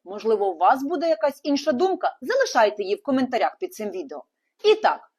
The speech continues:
клієнт має так званий розшук в Т Ц К в застосунку "Резерв Плюс". Підстава — відмови від проходження В Л К. Був протокол, була постанова про притягнення його до адміністративної відповідальності, яку ми благополучно скасували в суді.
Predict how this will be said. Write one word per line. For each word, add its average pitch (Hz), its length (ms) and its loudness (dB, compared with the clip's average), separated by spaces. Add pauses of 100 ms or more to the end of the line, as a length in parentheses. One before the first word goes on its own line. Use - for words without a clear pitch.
(160)
клієнт 277 480 2 (540)
має 294 420 2
так 285 180 2
званий 269 380 2
розшук 240 340 2
в - 60 -20
Т 214 80 -2
Ц 208 140 -8
К 302 180 4
в 330 40 -2
застосунку 240 560 -4
"Резерв 196 360 -2 (100)
Плюс". 202 380 -8 (180)
Підстава — 311 760 2
відмови 214 480 0
від 330 100 -10
проходження 190 600 -4
В 180 120 -2
Л 202 180 2
К. 156 180 -2 (420)
Був 349 220 4
протокол, 233 680 0
була 254 180 4
постанова 294 540 0
про 220 180 -4
притягнення 220 580 -4
його 185 240 -4
до 202 80 2
адміністративної 220 640 -4
відповідальності, 339 600 -4 (100)
яку 220 220 -4
ми 277 120 -2 (100)
благополучно 233 760 -2 (160)
скасували 202 720 0
в 202 40 -12
суді. 196 420 -8